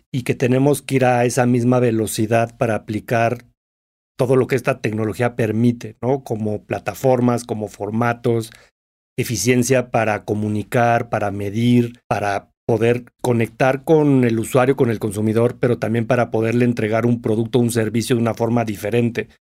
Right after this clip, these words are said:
a veces intangible, ¿no? Bancos sin sucursales, eh, súper sin tiendas, ¿no? Y que, este, restaurantes que a lo mejor no están abiertos al público y hoy te entregan en la puerta de tu domicilio. O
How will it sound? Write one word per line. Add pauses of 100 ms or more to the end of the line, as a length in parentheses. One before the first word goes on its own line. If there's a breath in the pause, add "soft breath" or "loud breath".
(100)
a
veces
intangible,
¿no? (360 loud breath)
Bancos
sin
sucursales, (380 soft breath)
eh, (320 loud breath)
súper
sin
tiendas,
¿no?
Y
que,
este,
restaurantes
que
a
lo
mejor
no
están
abiertos
al
público
y
hoy
te
entregan
en
la
puerta
de
tu
domicilio.
O